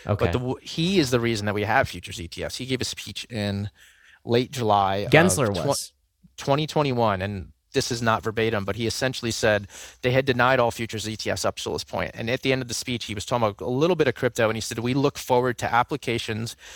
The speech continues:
Speaker 2: for Bitcoin futures E T Fs filed under the nineteen forty Act."
Speaker 1: Mm.
Speaker 2: That one line in, like, a relatively longish speech, and then, like,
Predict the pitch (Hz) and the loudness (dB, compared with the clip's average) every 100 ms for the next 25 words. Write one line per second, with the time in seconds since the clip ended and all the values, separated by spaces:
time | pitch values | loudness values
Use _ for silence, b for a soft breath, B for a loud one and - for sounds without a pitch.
0 | B - 113 95 127 - 139 123 123 117 | B 0 0 2 -2 -2 -4 -2 -4 -4
1 | 110 110 - 107 101 - - 107 104 113 | -4 -4 -2 0 0 0 2 4 2 0
2 | 101 98 98 98 98 90 92 85 67 64 | -4 -4 -4 -6 -8 -6 -6 -4 -6 -8
3 | - - 113 110 104 87 85 117 - _ | -10 -6 -2 0 0 -2 0 0 0 _
4 | _ - 135 165 180 143 143 143 139 135 | _ -4 2 2 4 4 4 2 -2 -2
5 | 117 110 - 117 113 120 120 - 120 113 | 2 0 0 -6 2 2 2 0 0 0
6 | 107 107 113 104 - - 107 95 - - | 0 0 0 -2 -4 -8 -6 -6 -6 -10
7 | - 117 110 104 98 | -6 -2 0 2 0